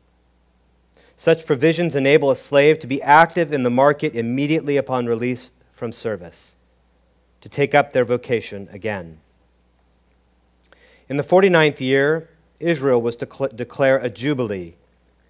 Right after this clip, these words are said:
in which the people wrested the land, returned the slaves to their ancestral property, and provided generously for the poor. And finally, there were the annual festivals.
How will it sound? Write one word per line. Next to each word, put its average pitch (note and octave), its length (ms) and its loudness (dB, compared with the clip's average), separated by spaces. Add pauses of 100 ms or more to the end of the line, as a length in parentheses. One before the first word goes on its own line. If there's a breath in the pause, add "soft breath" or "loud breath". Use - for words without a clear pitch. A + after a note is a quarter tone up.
(260)
in A#2+ 80 -6
which C3 180 -6
the C3+ 80 -8
people E3 320 -2
wrested C3+ 440 2
the A#2+ 100 0
land, F#2+ 440 -10 (800)
returned F3+ 480 0
the D#3+ 60 -2
slaves D3 460 2
to C#3 120 -10
their A#2 140 0
ancestral B2 500 -6
property, A2+ 560 -8 (460)
and A2+ 100 -12
provided A#2 480 0
generously A2+ 800 -6 (260)
for - 120 -14
the G2 80 -14
poor. E2+ 340 -14 (1400)
And B2 100 -6
finally, D#3 380 2
there C3 160 4
were C3 80 2
the B2 140 0
annual B2 320 -2
festivals. F#2+ 680 -8